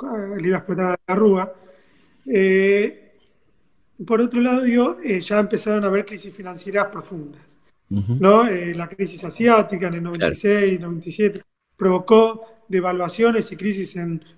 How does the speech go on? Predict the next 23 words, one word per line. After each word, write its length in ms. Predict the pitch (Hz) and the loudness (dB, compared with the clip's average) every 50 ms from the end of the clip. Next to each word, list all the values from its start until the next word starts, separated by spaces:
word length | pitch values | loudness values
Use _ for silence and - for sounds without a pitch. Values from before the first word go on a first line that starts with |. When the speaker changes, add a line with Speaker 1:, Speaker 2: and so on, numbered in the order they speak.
| _ - | _ -6
Speaker 1:
Rusia, 500 | 190 185 202 220 214 190 185 - - 175 | 0 4 6 6 6 4 2 -2 -6 -6
en 100 | 165 175 | -4 -2
India, 480 | 202 208 202 190 180 180 175 175 170 175 | 0 0 0 -2 -2 -4 -4 -2 -2 -4
en, 300 | 170 170 170 165 156 - - - _ _ _ _ _ - | -4 -4 -4 -6 -6 -8 -16 -20 _ _ _ _ _ -6
este, 340 | 175 139 - - 196 180 | -6 -6 -4 -2 -2 0
en 140 | 170 165 170 | 0 0 -2
Brasil. 600 | 165 165 156 151 - 214 208 202 190 170 165 - - - _ _ _ _ _ _ - | -2 -4 -6 -4 0 2 2 4 2 2 -2 -6 -10 -20 _ _ _ _ _ _ 0
Speaker 2:
Pero 180 | - 107 107 107 | 2 4 6 6
no 80 | 113 | 6
acá. 180 | 113 98 110 120 | 6 6 4 4
Speaker 1:
Eh, 240 | 190 185 185 196 226 | 4 6 4 4 4
bueno, 220 | 196 208 202 226 | 6 4 6 4
eso 140 | 240 262 254 | 4 2 2
ya 100 | 190 220 | 2 2
empezó 200 | 202 202 220 - | 0 0 -6 -12
a 420 | _ _ _ _ - - - - 214 | _ _ _ _ -18 -4 2 2 2
afectar, 380 | 233 277 277 - - - - _ _ _ _ _ | 2 2 -6 -10 -20 -20 -20 _ _ _ _ _
no 160 | - 202 202 240 | -2 2 4 4
acá, 420 | 240 - 196 170 160 156 - - - | 4 2 0 -2 -2 -6 -14 -14 -10
pero 120 | 202 190 | -8 -2
empezó 220 | 175 - - - 247 | -2 -2 -2 -2 -4
a 40 | |
afectar, 640 | 226 - 240 233 - - 226 226 226 233 226 - - | -2 -2 -4 -4 0 2 2 2 2 2 -2 -8 -14